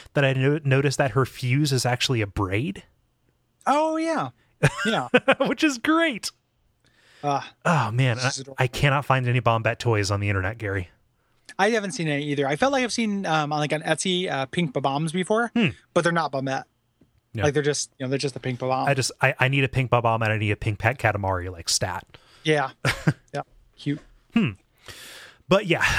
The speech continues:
Speaker 1: uh, there are a couple of other ones, like, you send Cooper into a hole and he comes back out, and usually determining which one is, uh, is the imposter is just a matter of listening to them.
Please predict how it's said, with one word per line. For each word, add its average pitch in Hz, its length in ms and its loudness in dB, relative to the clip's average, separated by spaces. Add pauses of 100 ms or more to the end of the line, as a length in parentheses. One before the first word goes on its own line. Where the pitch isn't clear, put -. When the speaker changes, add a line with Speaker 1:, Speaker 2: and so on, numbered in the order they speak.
(100)
Speaker 1:
uh, 156 240 4
there 175 100 2
are - 20 2
a - 40 -6
couple 160 240 2
of 127 80 0
other 127 140 2
ones, 123 240 0
like, 120 160 2
you 120 60 2
send 127 260 0
Cooper 127 300 2
into 110 220 2
a 107 40 2
hole 113 360 2
and - 80 -6
he 123 60 -2
comes 117 220 2
back 113 200 2
out, 110 180 4
and 123 120 -2
usually 160 320 2
determining 123 540 0
which 113 240 0
one 110 300 2
is, 107 500 0
uh, 98 220 0
is 104 160 0
the 107 100 2
imposter 101 500 0
is 98 80 0
just - 160 -6
a 117 60 -4
matter 98 240 0
of 92 100 -8
listening 104 420 0
to 131 80 0
them. 131 280 0